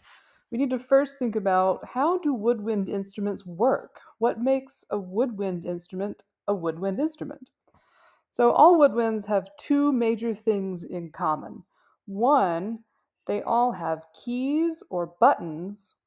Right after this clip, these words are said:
on the body of the instrument to change the length of the instrument. So when you push more keys or buttons, the instrument will be longer and the pitch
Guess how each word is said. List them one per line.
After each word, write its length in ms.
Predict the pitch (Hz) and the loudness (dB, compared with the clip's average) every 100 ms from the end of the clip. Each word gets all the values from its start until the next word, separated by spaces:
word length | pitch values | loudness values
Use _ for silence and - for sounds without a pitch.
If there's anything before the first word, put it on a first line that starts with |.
| _ | _
on 280 | 185 202 214 | -4 -4 -6
the 80 | 185 | -2
body 420 | 185 185 226 240 | 2 2 0 -4
of 80 | 208 | -4
the 80 | |
instrument 800 | 214 202 226 - 175 151 202 - - _ _ _ _ | -6 -8 -8 -8 -6 -6 -8 -12 -20 _ _ _ _
to 120 | 226 | -8
change 480 | 220 220 196 185 170 | -6 -4 -2 -4 -4
the 120 | 196 | -2
length 380 | 202 285 320 - | 4 4 2 -2
of 120 | 180 | -2
the 140 | 175 | -2
instrument. 680 | 156 147 - 131 - - - _ _ _ _ _ _ _ | -4 -6 -12 -14 -14 -18 -20 _ _ _ _ _ _ _
So 140 | - | -2
when 140 | 240 269 | 0 2
you 100 | 277 | 0
push 280 | - 349 349 - - | 2 0 0 -12 -8
more 460 | 220 233 262 254 | -4 2 4 4
keys 680 | 240 - 294 262 170 165 208 | 0 -6 -2 0 -2 -4 -6
or 100 | 156 | -8
buttons, 640 | 165 - 165 165 202 240 - _ _ _ _ _ _ | -8 -4 -4 -4 -8 -8 -12 _ _ _ _ _ _
the 100 | 220 | -6
instrument 600 | - 294 294 233 208 202 | 0 0 0 -2 -2 0
will 120 | 196 | -2
be 420 | 185 185 185 180 - | -4 -6 -6 -6 -8
longer 800 | 208 214 269 269 196 151 - 208 _ _ _ _ _ _ | -4 0 2 2 0 -2 -4 -6 _ _ _ _ _ _
and 300 | 202 190 185 | -2 -2 -2
the 100 | 185 | -6
pitch 580 | 185 277 220 - - | 4 6 6 4 -16